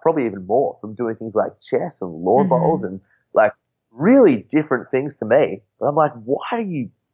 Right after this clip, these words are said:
Speaker 1: love that shit so much?" Like, I wanna know. <laughs>
Speaker 2: Right.
Speaker 1: So
Speaker 2: Just
Speaker 1: the
Speaker 2: hearing,
Speaker 1: podcast is
Speaker 2: yeah,
Speaker 1: just
Speaker 2: yeah.
Speaker 1: great.
Speaker 2: Yeah, ours are very similar, aren't they?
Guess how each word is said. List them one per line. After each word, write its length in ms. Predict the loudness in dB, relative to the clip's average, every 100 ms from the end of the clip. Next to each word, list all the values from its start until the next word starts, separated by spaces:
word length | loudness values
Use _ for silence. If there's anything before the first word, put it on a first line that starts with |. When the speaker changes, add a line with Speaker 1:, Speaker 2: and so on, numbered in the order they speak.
| _ _ -4
Speaker 1:
love 100 | -2
that 160 | -6 -4
shit 180 | -4
so 160 | 0 0
much?" 200 | 0 0 2
Like, 160 | 2 0 _ -4
I 40 |
wanna 200 | 0 0 2
know. 340 | 2 2 0 -6
<laughs> 80 | -4
Speaker 2:
Right. 600 | 0 0 0 0 0 0
Speaker 1:
So 80 | 2
Speaker 2:
Just 120 | 2
Speaker 1:
the 40 |
Speaker 2:
hearing, 160 | 0 2
Speaker 1:
podcast 80 | 0
is 40 |
Speaker 2:
yeah, 320 | 0 -4 -4 -6
Speaker 1:
just 100 | -4
Speaker 2:
yeah. 60 | 0 0
Speaker 1:
great. 120 | -2 -16 _ _ _ _
Speaker 2:
Yeah, 140 | -8 -4
ours 160 | -4 -6
are 100 | -4
very 240 | -4 -4
similar, 420 | -6 -8 -4 -2
aren't 200 | -2 -2
they? 260 | -4 -6 -8